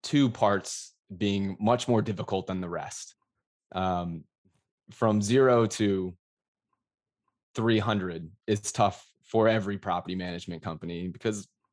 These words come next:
many of us lost money during that time, right? The overhead that you need to support it, unless you're just doing everything by yourself,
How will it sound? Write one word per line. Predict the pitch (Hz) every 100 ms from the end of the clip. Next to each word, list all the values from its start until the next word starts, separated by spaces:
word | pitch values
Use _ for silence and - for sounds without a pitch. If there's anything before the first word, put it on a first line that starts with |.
| -
many | 98 104 110
of | 113
us | 117
lost | 120 127 135 107
money | 131 185
during | 104 98 92
that | 82 -
time, | 90 73 76
right? | 92 107 101
The | 98 95 -
overhead | 110 110 110 104
that | 98
you | 101
need | 104 104
to | 98
support | - 95 - 104
it, | 98 98 _
unless | 95 98 -
you're | 92
just | 95
doing | - 98
everything | 95 101 101 95
by | 92 90
yourself, | 85 - 123 92 90